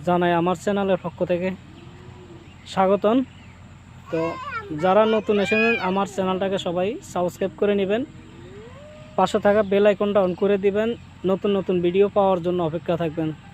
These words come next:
তো আমি আজকে আসলাম এই রেল ব্রিজে, এ, আশেপাশে আপনারা এই দেখতেছেন অনেক সুন্দর, আহ,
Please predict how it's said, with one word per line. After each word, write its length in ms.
তো 260
আমি 240
আজকে 380
আসলাম 460
এই 260
রেল 260
ব্রিজে, 380
এ, 300
আশেপাশে 500
আপনারা 600
এই 220
দেখতেছেন 540
অনেক 280
সুন্দর, 420
আহ, 480